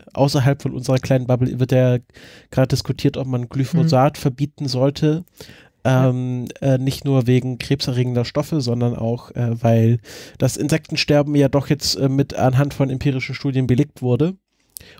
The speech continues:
Speaker 1: und Glyphosat ja da auch einen Anteil dran trägt. Ich weiß es gar nicht, ähm, du hattest ja, du warst ja sehr kritisch gegenüber der W H O die, die letzten Wochen.
Speaker 2: Äh, ja, weil
Speaker 1: Weil
Speaker 2: die halt ein, die haben halt eine Studie veröffentlicht, wo die, äh,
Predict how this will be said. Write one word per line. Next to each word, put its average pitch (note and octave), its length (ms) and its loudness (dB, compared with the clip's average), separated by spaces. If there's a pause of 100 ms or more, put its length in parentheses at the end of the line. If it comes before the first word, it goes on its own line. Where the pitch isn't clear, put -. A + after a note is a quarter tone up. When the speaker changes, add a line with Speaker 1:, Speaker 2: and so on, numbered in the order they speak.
Speaker 1:
und B2+ 160 -8
Glyphosat C3 520 0
ja C3 100 4
da C3 80 2
auch B2 160 -2
einen B2+ 100 0
Anteil B2+ 300 0
dran B2 180 -4
trägt. - 300 -4 (200)
Ich - 160 -4
weiß E3+ 240 2
es F#3 140 -6
gar D3 160 4
nicht, D3+ 300 -4 (240)
ähm, C3 220 0
du C#3+ 160 2
hattest D#3+ 340 0
ja, D3 180 4
du C3+ 120 -4
warst C#3 220 2
ja C#3 120 4
sehr C#3+ 400 4
kritisch C#3+ 400 -6
gegenüber C3+ 360 0
der B2+ 140 2
W B2 140 4
H A#2+ 100 4
O C3+ 180 -2
die, C#3+ 300 2
die C3+ 60 0
letzten C#3 720 -2
Wochen. E3 580 -4 (760)
Speaker 2:
Äh, F3 440 4 (320)
ja, F#3 420 4
weil C3 120 4
Speaker 1:
Weil C3+ 140 6
Speaker 2:
die C#3 60 4
halt D#3+ 220 0
ein, D#3+ 220 0 (200)
die D#3+ 100 0
haben D#3+ 160 4
halt E3 200 4
eine D#3+ 120 4
Studie F#3 400 2
veröffentlicht, F#3 840 0
wo D#3+ 180 -2
die, D#3+ 300 -4
äh, D#3+ 360 -6